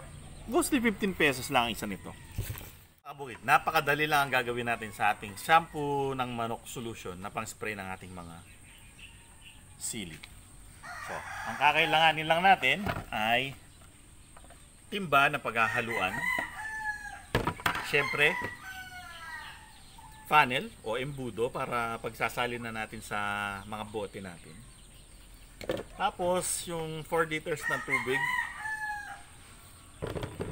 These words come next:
Tapos, yung shampoo ng manok at guting. Siyempre, kailangan natin ng tabo para pangsalin.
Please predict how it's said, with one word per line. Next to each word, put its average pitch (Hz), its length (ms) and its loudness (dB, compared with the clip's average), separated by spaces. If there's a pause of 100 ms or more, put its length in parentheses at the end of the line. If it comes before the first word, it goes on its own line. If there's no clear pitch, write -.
(460)
Tapos, 107 320 -8
yung 117 160 -8
shampoo 139 320 0
ng 139 320 0
manok 131 240 -4 (600)
at 143 420 8 (880)
guting. 113 400 -4 (1400)
Siyempre, 147 240 0
kailangan 120 400 6
natin 117 240 0
ng 123 80 -10
tabo 127 320 2 (480)
para 117 240 0
pangsalin. 101 560 -2